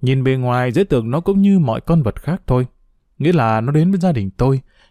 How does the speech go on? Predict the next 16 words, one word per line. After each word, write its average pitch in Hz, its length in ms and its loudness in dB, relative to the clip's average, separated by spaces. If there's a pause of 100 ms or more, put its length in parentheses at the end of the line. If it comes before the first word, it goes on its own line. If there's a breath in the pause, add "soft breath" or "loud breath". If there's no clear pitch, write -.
như 175 120 4
một 131 140 2
ngẫu 113 220 -2
nhiên, 160 340 2 (680)
rồi 127 240 0
nó 190 120 2
ở 123 160 0
với 139 100 0
gia 170 120 0
đình 113 220 -2
tôi 147 300 0 (180)
như 151 320 2
một 113 140 -2
sự - 200 -8
lắp 120 240 -6
ghép, 160 240 -4